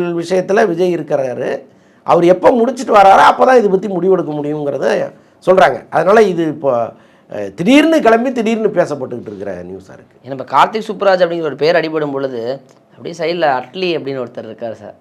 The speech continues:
Speaker 2: "எங்க அண்ணனுக்கு நான் தான் பண்ணுவேன்னு" சிறப்பா கதையை ரெடி பண்ணி கண்டிப்பாக விஜய் அவர்களை சரியா பயன்படுத்தக்கூடிய ஒரு இயக்குனர் அப்படின்னு
Speaker 1: ஆமா,
Speaker 2: பேர்
Speaker 1: ஆமா,
Speaker 2: வாங்கினார்.
Speaker 1: ஆமா.
Speaker 2: அப்போ ஒருவேளை தளபதி அறுபத்தொன்பது எலெக்ஷன், I mean, இப்ப ரெண்டாயிரத்தி இருபத்தி ஆறுக்கு முன்பு பண்ணாருன்னா அந்த பிரேக் எடுக்காம பண்ணாருன்னா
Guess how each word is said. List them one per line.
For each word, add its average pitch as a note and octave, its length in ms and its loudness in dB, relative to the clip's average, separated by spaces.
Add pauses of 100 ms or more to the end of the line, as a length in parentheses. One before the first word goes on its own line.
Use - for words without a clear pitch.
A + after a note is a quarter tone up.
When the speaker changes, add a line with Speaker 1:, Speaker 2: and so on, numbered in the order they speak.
(120)
Speaker 2:
"எங்க A2+ 220 -8
அண்ணனுக்கு D#3 220 -2
நான் D3 200 -2
தான் D#3+ 180 0
பண்ணுவேன்னு" D3 640 -2
சிறப்பா C#3+ 280 0
கதையை D3 260 -2
ரெடி C#3 160 -4
பண்ணி E3+ 400 -4 (180)
கண்டிப்பாக G3+ 520 2
விஜய் E3+ 180 -2
அவர்களை F#3+ 260 4
சரியா A3 280 4
பயன்படுத்தக்கூடிய D#3+ 600 0
ஒரு C3 100 -2
இயக்குனர் C3 460 -6
அப்படின்னு C3+ 320 -2
Speaker 1:
ஆமா, A#2+ 40 -10
Speaker 2:
பேர் B2+ 140 -6
Speaker 1:
ஆமா, B2+ 40 -2
Speaker 2:
வாங்கினார். A#2 260 -6
Speaker 1:
ஆமா. G2 280 -16
Speaker 2:
அப்போ D3+ 200 -4
ஒருவேளை A#3+ 320 4
தளபதி A3 280 2
அறுபத்தொன்பது F#3+ 500 0
எலெக்ஷன், F3 380 -4
I D3 60 -4
mean, E3 180 -4
இப்ப D3+ 340 2
ரெண்டாயிரத்தி E3 280 4
இருபத்தி E3 240 0
ஆறுக்கு C#3+ 200 0
முன்பு F3+ 240 -4
பண்ணாருன்னா D3 360 -2
அந்த C#3+ 180 -4
பிரேக் D3 260 -2
எடுக்காம C#3 300 -6
பண்ணாருன்னா D#3+ 260 -4